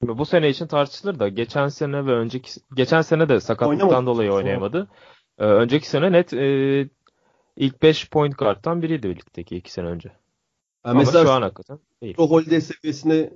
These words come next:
Speaker 2: diyebilir misin John Wall?
Speaker 1: Ya, ya şu John Wall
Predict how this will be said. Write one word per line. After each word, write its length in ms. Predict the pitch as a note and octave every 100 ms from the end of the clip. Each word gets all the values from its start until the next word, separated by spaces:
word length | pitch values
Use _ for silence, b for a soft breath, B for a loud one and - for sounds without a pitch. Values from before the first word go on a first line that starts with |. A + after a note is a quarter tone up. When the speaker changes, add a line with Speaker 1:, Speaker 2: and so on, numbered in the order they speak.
| C3
Speaker 2:
diyebilir 260 | C3 C#3+
misin 260 | G#3+ - - - _ -
John 200 | A#2 A2
Wall? 140 | G2+ F#2
Speaker 1:
Ya, 120 | F2 _ _ _ _ _ _ A#2
ya 140 | A2
şu 160 | A#2+ A#2
John 220 | C3+ C#3+
Wall 260 | E3+ B3